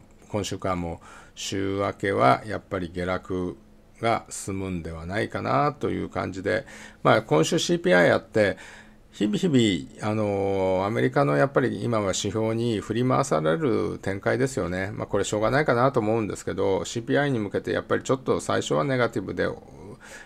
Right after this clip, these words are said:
えー、落ちてって、シーピーアイがまた弱かったらまた反発するっていうこともあると思うんですけど、ちょっとシーピーアイ待ちの動きになるのかなと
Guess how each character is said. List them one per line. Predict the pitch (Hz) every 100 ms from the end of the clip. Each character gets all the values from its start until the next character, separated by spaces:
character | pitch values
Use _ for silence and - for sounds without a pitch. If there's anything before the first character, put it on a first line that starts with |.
| -
え | 104 92 90
ー、 | 101
落 | 107
ち | -
て |
っ | 90
て、 | - 104
シ | 95 123
ー |
ピ | 151
ー | 151
ア |
イ | 147 120 104 98
が | 101
ま | 110
た | 139
弱 | 190 226
か | 214
っ | 208
た | - 220
ら | 185
ま | 135
た | 131 120
反 | 120
発 | 117 117
す | 120
る | 123
っ |
て | 127 101
い |
う |
こ | 92
と | 90 92
も | 87 87 -
あ |
る | 123
と | -
思 | 95 87
う |
ん | 85
で | 82
す | -
け | 87
ど、 | 92 90 - - - - - - -
ち | -
ょ |
っ | 139
と | -
シ | 143 - 101
ー | -
ピ | 98
ー | 90
ア | 90
イ |
待 | 92 92
ち | 101
の | 92 87
動 | 90
き | 92
に | 85
な | 87
る | 85
の | 82
か | -
な | 98 147
と | 156